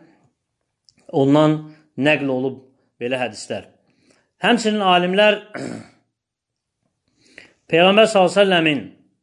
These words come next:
hansı xurma ilə və ya iftarını açanda yaş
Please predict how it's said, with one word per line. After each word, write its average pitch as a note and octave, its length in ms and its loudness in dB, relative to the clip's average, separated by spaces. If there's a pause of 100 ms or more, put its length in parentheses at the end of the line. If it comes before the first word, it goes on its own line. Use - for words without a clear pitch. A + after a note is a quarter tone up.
(1160)
hansı F3 340 2
xurma F3 400 0
ilə C3+ 280 -2
və D3+ 120 0
ya D#3 80 -2
iftarını F3+ 380 -2
açanda E3 360 2 (1160)
yaş F#3 240 2